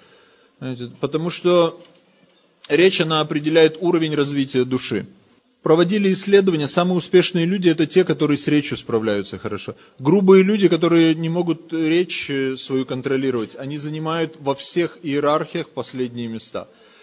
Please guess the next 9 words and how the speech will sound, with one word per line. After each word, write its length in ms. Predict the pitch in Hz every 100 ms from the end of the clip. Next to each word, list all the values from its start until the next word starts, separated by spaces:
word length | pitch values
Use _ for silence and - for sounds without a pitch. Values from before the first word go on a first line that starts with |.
| _ _ -
Это 340 | 156 165 - -
большое 500 | 151 160 - 196 196
исключение, 640 | 190 - 170 - 165 170 170
если 200 | 165 -
не 100 | 156
культурный, 500 | 156 151 160 175 165
грубый, 360 | 151 165 165 151
жесткий 380 | 143 151 - 151
человек, 480 | - 143 151 170